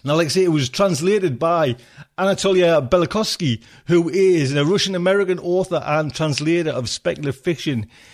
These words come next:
He was born in a city that went through six or seven owners in the last century, all of whom <laughs> used it to be a lot more than a, just a drive to church on Sundays. He is old enough to remember tanks rolling through on their way to Czechoslovakia in nineteen sixty-eight.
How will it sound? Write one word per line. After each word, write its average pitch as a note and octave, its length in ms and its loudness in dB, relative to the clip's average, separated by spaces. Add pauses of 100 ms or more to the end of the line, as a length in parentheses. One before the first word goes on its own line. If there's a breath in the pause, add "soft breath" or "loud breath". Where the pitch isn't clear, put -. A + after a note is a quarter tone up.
(140)
He E3+ 100 0
was F3+ 160 4
born A3 340 2
in A3 120 0
a G#3 60 0
city G3+ 280 -2
that D#3+ 180 0
went F3+ 280 -2
through D#3+ 240 0
six - 360 -2
or F3+ 60 -4
seven F#3 400 -2
owners F#3 480 2
in C#3+ 80 -2
the C3 80 2
last D3+ 360 -2
century, D3+ 480 -2 (420 loud breath)
all A3 320 4
of F3 120 0
whom F3+ 340 2
<laughs> - 20 2
used F3+ 320 0
it E3 120 0
to D3 60 -6
be D3 140 2
a D3 60 2
lot E3+ 220 4
more F3 280 2
than D#3+ 180 2
a, C#3+ 60 2
just C#3+ 180 -4
a D3 80 -2
drive D#3 400 4
to C#3+ 80 -8
church E3+ 380 2
on D3+ 140 0
Sundays. E3 680 0 (300 loud breath)
He G3+ 160 2
is E3+ 100 2
old A#3 220 2
enough G#3 240 0
to E3+ 120 -6
remember F#3 300 0
tanks F#3 460 -4
rolling E3+ 400 2
through E3+ 260 0
on D3+ 140 0
their D3 140 2
way E3 260 2
to D3 100 -6
Czechoslovakia D3+ 800 -2
in A2+ 140 0
nineteen C#3+ 400 -4
sixty-eight. C3+ 840 -4